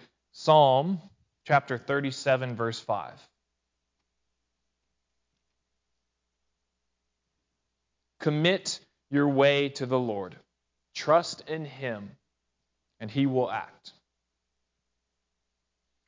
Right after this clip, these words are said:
Verse after verse, showing us that if we align our hearts to God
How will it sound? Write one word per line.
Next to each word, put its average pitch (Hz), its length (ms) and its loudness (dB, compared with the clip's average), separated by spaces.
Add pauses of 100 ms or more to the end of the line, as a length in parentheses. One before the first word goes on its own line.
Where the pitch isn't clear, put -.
(120)
Verse 156 720 0
after 139 400 0
verse, 107 640 -10 (1000)
showing 143 500 0
us 131 220 -2
that 120 260 0
if 123 200 -6
we 165 640 -2
align 139 800 0
our 160 340 2
hearts - 760 -2
to 123 140 -10
God 139 520 2